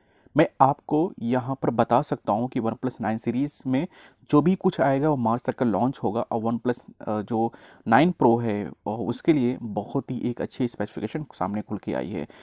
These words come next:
अब अगर मैं स्पेसिफिकेशन की बात कर दूँ कि यहाँ पे नाइन Pro और OnePlus नाइन ई या फिर OnePlus नाइन Lite के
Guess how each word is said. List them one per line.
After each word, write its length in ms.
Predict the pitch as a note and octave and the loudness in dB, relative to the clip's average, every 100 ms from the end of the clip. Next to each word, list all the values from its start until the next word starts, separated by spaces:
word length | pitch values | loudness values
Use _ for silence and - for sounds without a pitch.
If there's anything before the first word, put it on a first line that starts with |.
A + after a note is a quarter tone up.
| - - | -20 2
अब 100 | - | 4
अगर 160 | C3+ C#3 | 6 4
मैं 120 | C#3+ | 2
स्पेसिफिकेशन 500 | - A#2 B2+ C#3 - D#3 | 0 0 0 -4 -2 2
की 60 | |
बात 220 | B2+ A#2 | 6 4
कर 100 | - | 4
दूँ 180 | A#2 C3 | 0 0
कि 100 | C#3 | 0
यहाँ 100 | C3+ | -2
पे 100 | C#3+ | 0
नाइन 340 | B2 G2+ B2+ D#3 | 0 2 2 0
Pro 280 | - D#2+ - _ _ _ _ | 0 -2 -4 _ _ _ _
और 180 | - A2+ | 0 2
OnePlus 480 | A2 D#3+ - C#3+ - | 4 2 0 0 0
नाइन 260 | G#2 A2+ A#2 - | -2 0 0 0
ई 300 | G3 D3+ A#2 | 0 0 0
या 60 | |
फिर 160 | A2 - | 0 -2
OnePlus 760 | G2 A#2 D#3+ - A#2+ A#2+ B2+ B2+ | 2 2 2 -2 2 2 2 -2
नाइन 360 | G#2+ A2+ G#2+ | -2 0 2
Lite 220 | A#2 D3 - | 2 2 0
के 200 | C3 B2+ | 0 0